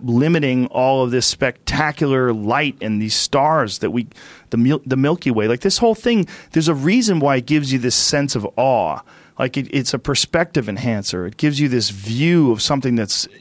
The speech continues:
impossibly beautiful and also impossibly huge.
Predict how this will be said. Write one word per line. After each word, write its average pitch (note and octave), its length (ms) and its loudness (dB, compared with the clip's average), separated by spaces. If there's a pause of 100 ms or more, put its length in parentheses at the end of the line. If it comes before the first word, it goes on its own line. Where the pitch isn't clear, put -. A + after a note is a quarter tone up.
(140)
impossibly E3 800 0
beautiful A2 580 -2 (440)
and C#3+ 140 0
also D3+ 640 0
impossibly C#3+ 720 0
huge. E3+ 640 -2